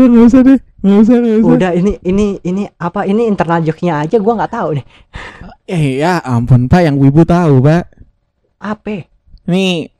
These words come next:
Speaker 1: Hodakanya kangen, Pak.
Speaker 2: Siapa?
Speaker 1: Aduh, lupa dia. Ada yang mengontrol hujan, Pak.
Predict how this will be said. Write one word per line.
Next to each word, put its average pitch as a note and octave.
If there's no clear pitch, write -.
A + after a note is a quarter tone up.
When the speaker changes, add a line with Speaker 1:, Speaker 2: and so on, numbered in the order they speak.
Speaker 1:
Hodakanya D3+
kangen, E3
Pak. B2+
Speaker 2:
Siapa? D3+
Speaker 1:
Aduh, F#3
lupa B2+
dia. B2+
Ada D3
yang D#3
mengontrol E3+
hujan, F#3
Pak. C#3+